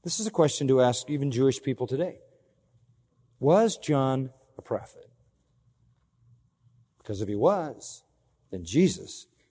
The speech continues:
is the Messiah. Oh, he was a prophet, all right.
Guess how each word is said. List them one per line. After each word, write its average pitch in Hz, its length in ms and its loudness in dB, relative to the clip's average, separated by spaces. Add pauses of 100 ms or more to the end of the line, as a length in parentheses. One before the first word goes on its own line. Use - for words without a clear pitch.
(200)
is 82 140 -6
the 87 60 -12
Messiah. 90 520 -12 (4000)
Oh, 143 120 6
he 160 100 8
was 214 160 2
a - 40 -12
prophet, 175 320 -2
all 95 100 -12
right. - 240 -20